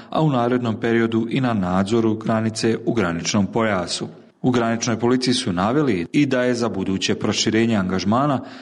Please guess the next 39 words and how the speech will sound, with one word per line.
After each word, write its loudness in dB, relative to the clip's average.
već 0
određeno 2
šest 2
organizacionih 0
jedinica 2
u -6
kojima 0
bi 2
mogli 0
biti -4
raspoređeni. 0
A -2
predstavnik -2
granične 0
policije 2
B 2
I 0
H -2
na -4
brifingu -2
za -4
novinare -2
desetog 0
juna 2
u -6
Sarajevu 0
istakao 0
je 0
kako -2
će 0
i 2
Frontex -2
i -2
granična 2
policija 0
imati 0
službenike 0
za 0
koordinaciju 2